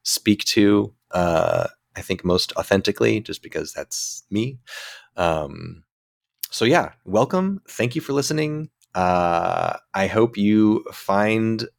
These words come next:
uh, find this useful. Um, if nothing else, I just, I, I just want men out there to know that,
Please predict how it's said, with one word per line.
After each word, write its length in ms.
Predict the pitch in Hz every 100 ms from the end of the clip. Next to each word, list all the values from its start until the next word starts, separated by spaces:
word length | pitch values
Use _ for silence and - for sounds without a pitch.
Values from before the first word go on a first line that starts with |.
| _
uh, 300 | 98 95 92 - _ -
find 280 | - - 107
this 300 | 104 - - -
useful. 640 | 98 131 - 156 151 151 - - - - _
Um, 640 | 85 80 80 - - - - _ -
if 140 | -
nothing 240 | 107 104
else, 280 | 98 101 - -
I 60 |
just, 340 | 95 92 - -
I, 100 | 87 87 - _ _ -
I 120 | 85 87 -
just 180 | - 90
want 200 | 87 - _ _ _ _ -
men 220 | 90 90
out 140 | 85
there 140 | 87 85
to 140 | 92
know 420 | 82 82 85 85
that, 460 | - 85 80 78